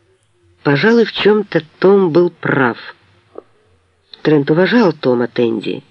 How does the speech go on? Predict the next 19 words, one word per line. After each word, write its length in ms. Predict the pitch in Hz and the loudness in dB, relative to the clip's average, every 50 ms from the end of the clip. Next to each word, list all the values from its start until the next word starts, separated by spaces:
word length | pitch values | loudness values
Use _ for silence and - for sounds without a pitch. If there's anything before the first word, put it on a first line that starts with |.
| _ _ _ _ _ _ - - - - - - - - - - _ _ - | _ _ _ _ _ _ -20 -20 -20 -20 -20 -20 -20 -20 -20 -20 _ _ -4
и 80 | 196 | -2
как 220 | 196 - 208 196 - | 0 2 0 0 0
профессионального 880 | - 185 196 - 196 - - 196 190 190 185 185 180 180 175 170 165 175 | 2 0 2 2 0 -2 2 2 4 4 4 4 4 4 4 4 2 0
спортсмена, 880 | - - - 165 151 143 - - - 151 165 180 175 170 160 160 156 156 - - - - _ _ - | -2 -2 -2 -2 -2 -2 -4 -4 0 2 4 4 4 2 0 -2 -4 -8 -14 -20 -20 -20 _ _ -6
и 80 | - 160 | -4 0
как 160 | - 170 160 | 0 0 0
хорошего 500 | - 196 202 220 240 - - 175 143 143 | 2 2 4 4 4 2 2 0 0 -2
человека. 760 | - - - 147 147 151 143 151 190 202 - - - 156 156 _ _ _ _ _ _ _ _ _ _ _ _ _ - | -2 0 0 2 2 2 2 2 2 2 0 -2 -8 -10 -12 _ _ _ _ _ _ _ _ _ _ _ _ _ 0
На 120 | 160 185 202 | 2 2 2
протяжении 520 | - 226 - 247 247 220 262 269 247 254 | 2 2 2 2 2 4 4 4 4 4
многих 480 | 240 240 233 254 254 190 226 220 - - | 4 4 4 2 2 2 0 -2 0 0
лет 340 | 233 262 277 262 - - _ _ _ _ _ - - - - - - | 2 2 2 2 0 -6 _ _ _ _ _ -20 -20 -18 -18 -12 -2
их 160 | - 254 262 - | 0 0 0 0
связывала 480 | - 262 262 294 247 247 254 262 262 | 2 2 2 4 4 4 4 4 4
настоящая 580 | 247 247 - - 240 254 285 269 - - - 240 | 4 2 2 2 4 4 4 2 0 0 0 2
мужская 640 | 240 240 254 - - - - - 294 311 294 233 | 4 4 2 2 0 -6 -2 0 2 4 4 4
дружба, 580 | 165 - 165 196 233 233 202 190 214 - - 190 _ - - - - - - - - - - _ _ _ _ - | 2 2 2 4 4 2 2 0 -4 -8 -10 -10 _ -20 -20 -20 -20 -20 -20 -20 -20 -20 -20 _ _ _ _ 0
поэтому 400 | 151 170 175 - 185 180 180 180 | 0 0 2 2 2 4 4 2
Том 380 | 180 - - 285 285 233 202 | 0 0 2 2 2 2 0